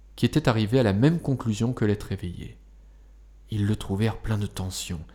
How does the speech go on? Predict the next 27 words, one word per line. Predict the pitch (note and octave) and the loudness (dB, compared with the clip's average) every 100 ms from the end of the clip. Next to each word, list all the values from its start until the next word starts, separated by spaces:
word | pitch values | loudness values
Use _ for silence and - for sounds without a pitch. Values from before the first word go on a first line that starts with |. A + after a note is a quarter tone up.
| - - - - | -20 -20 -20 0
plein | C3 D3 | 6 6
de | C3 | 6
souffrance. | A#2 - G#2+ - F2 F2+ G#2 - - - - - - - - - - - - | 0 -4 -10 -8 -8 -10 -14 -16 -18 -20 -20 -20 -20 -20 -20 -20 -20 -20 -12
Pourquoi | - - C#3+ | -8 -2 0
lui | D3+ A2+ | 2 2
a-t-il | G2 - A#2+ | -2 -2 -4
été | - A#2+ | 0 0
impossible | G#2 G#2 G2+ - C#3 | 0 0 -4 -4 -4
d'échapper | A#2 G2+ B2+ - | -2 -2 -4 -2
à | B2 | -2
sa | - | -2
souffrance ? | - - - - G2 - - - - - - - - - - | -6 -6 -10 -10 -10 -10 -20 -20 -20 -20 -20 -20 -20 -20 -2
Pourquoi | A2+ - D#3+ | -2 4 4
lui | D3 | 6
a-t-il | A2+ - A#2+ | 4 2 0
été | G#2+ - | 0 2
impossible | D3 A#2+ A2 - C#3 | 0 2 -2 -2 -2
d'échapper | A#2 - A2 C#3 | -2 0 0 0
à | |
ses | C3 B2+ | -2 -2
tensions ? | B2 A#2+ - F#2+ F2+ - - - - - - - - - - - - | -2 -4 -6 -8 -8 -16 -20 -20 -20 -20 -20 -20 -20 -20 -20 -20 -6
Parce | G2+ - | -4 -4
qu'il | - G#2+ | -2 0
lui | G#2 | 2
manquait | G2 F2 - F#2 G2 - - - - - | 0 -2 -4 -4 -4 -8 -20 -20 -20 2
Bhavana | A#2+ G2 F#2 F2 | 4 6 2 0
Mayapanya. | E2 E2 E2 - E2+ D#2+ D#2+ D#2+ | -4 -6 -6 -6 -8 -6 -10 -14